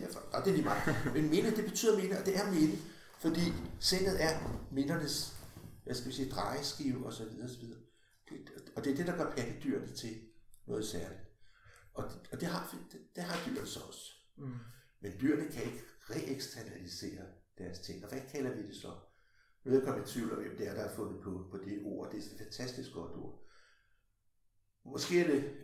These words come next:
Speaker 1: øh, min kollega Erik Schultz. Måske er det den anden, som er kollega, der hedder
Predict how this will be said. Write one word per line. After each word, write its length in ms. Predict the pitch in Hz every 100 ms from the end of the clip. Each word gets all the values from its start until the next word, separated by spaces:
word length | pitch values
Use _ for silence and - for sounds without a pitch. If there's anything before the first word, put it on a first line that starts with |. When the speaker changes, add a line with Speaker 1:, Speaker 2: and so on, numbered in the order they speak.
| -
Speaker 1:
øh, 260 | 104 101
min 100 | 101 - -
kollega 420 | 104 98 95 120 104 95 - _ -
Erik 160 | 104 -
Schultz. 300 | - - - - - -
Måske 280 | 117 - 131
er 40 | 127
det 80 |
den 100 | -
anden, 280 | - - 131
som 120 | - 113
er 40 | - - _ - -
kollega, 320 | 107 101 104
der 80 | 101
hedder 180 | 104